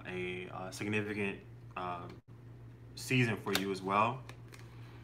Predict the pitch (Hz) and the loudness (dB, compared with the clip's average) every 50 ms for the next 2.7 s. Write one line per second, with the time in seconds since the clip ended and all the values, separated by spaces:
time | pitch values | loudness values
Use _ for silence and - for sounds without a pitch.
0 | - - - - - - 120 117 - 131 117 - - 107 110 - - 127 127 127 | -14 -14 -14 -14 -8 -4 -2 2 4 4 4 4 4 2 2 4 6 6 6 6
1 | 123 117 101 101 104 101 101 98 - 110 117 123 - - - - - - - - | 4 2 0 0 2 2 2 4 8 10 10 10 8 4 -6 -10 -10 -12 -14 -16
2 | - - - - - - 92 92 98 101 117 135 170 | -14 -16 -16 -16 -12 -8 -2 0 2 4 4 4 2